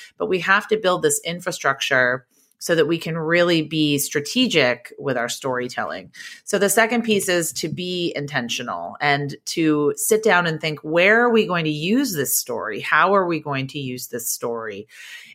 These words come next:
Are we telling a story at our fiftieth anniversary gala where we have the rapt attention of the room and we can share a longer video? Or are we telling it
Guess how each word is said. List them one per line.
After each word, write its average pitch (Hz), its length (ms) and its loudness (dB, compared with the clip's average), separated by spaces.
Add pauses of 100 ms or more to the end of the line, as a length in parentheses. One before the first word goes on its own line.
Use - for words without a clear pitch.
(120)
Are 147 240 4
we 156 240 4
telling 196 440 2
a 185 40 0
story 175 460 2
at 147 160 6
our 139 180 4
fiftieth 170 460 -4
anniversary 151 840 -2
gala 131 580 2 (320)
where 156 240 6
we 151 140 2
have 156 360 2
the 147 80 -2
rapt 147 320 4
attention 151 760 -2
of 139 200 -2
the 151 100 0
room 139 360 -2
and 123 120 -10
we 131 100 -8
can 135 180 -10
share 190 380 4
a 151 60 4
longer 127 380 0
video? 95 400 -6 (320)
Or 175 220 4
are 170 100 6
we 175 80 0
telling 170 380 -2
it 151 260 -2